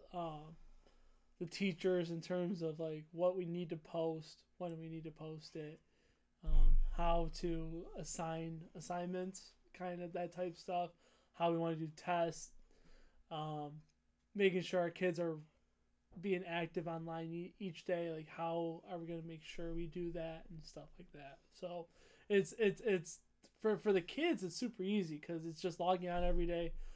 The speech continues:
Whatever your teachers post, go ahead and do that. But for teachers, it's a little tougher 'cause it's, um, changing up what we're used to. You know, like, like, for me posting slides, I have to put word for word exactly what I, I want on my slides now because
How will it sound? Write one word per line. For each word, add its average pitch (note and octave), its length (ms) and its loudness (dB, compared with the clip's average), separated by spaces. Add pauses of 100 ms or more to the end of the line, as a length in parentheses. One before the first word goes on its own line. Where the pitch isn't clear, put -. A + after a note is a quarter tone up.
(560)
Whatever E3+ 260 4
your F3+ 100 2
teachers E3 300 -8
post, E3+ 480 0
go E3+ 140 0
ahead E3 180 -2
and D#3+ 100 -8
do G3 180 6
that. D#3+ 260 -6
But F3 200 -8
for E3 100 -16
teachers, E3 760 0
it's E3+ 280 -8
a F#3+ 40 -10
little F#3 180 -2
tougher G3 400 -2
'cause E3+ 380 -4 (640)
it's, E3 460 -2 (120)
um, D#3 420 -8 (680)
changing F3+ 420 0
up E3+ 260 0 (640)
what F#3 380 -6
we're F3+ 100 -8
used F#3+ 400 -4
to. D3+ 240 -10
You E3 140 -8
know, D#3+ 140 -10
like, D#3 180 -6
like, D#3 160 -10
for - 80 -12
me G3 160 2
posting F#3 360 -4
slides, F3 720 -6 (460)
I E3+ 60 0
have E3+ 100 0
to F3 80 -6
put F3+ 340 -2
word F3+ 320 4
for F3 120 -8
word F3 340 -4
exactly E3+ 500 -4
what E3+ 160 -6
I, E3+ 240 -8
I - 40 -8
want F3 180 -6
on F3 80 -8
my D#3+ 120 -10
slides G3 400 -4
now D#3 240 -6
because D#3+ 600 -8